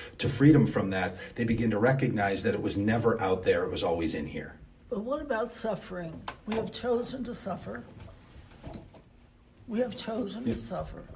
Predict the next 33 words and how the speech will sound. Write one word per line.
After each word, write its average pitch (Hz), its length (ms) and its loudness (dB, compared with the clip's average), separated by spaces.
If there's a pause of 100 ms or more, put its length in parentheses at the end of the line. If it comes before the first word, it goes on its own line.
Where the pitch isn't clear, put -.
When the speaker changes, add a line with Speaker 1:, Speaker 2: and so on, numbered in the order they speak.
(320)
Speaker 1:
So 165 120 8
I 175 140 12
would 208 120 10
say 180 140 8
God 151 300 8
suffers. - 640 6 (340)
Like 123 200 2 (380)
the - 160 4 (380)
Speaker 2:
Yeah, 220 160 0
but 208 240 -2
I 277 160 4
suffer. - 480 -4 (340)
Speaker 1:
And 147 120 12
God 180 200 12
suffers. - 540 2 (140)
Suffering 185 960 6
and, 135 500 6
and, 117 260 2 (400)
th-, 123 240 6
and 120 200 0
life 139 320 6
are 117 120 4
not 123 220 4
separate 139 460 4
from 101 160 -2
one 85 140 -2
another. 87 120 -4
I 117 40 0
mean, 113 120 6
this 151 220 10
is - 180 6
the, 117 180 2 (720)
uh, 101 240 -6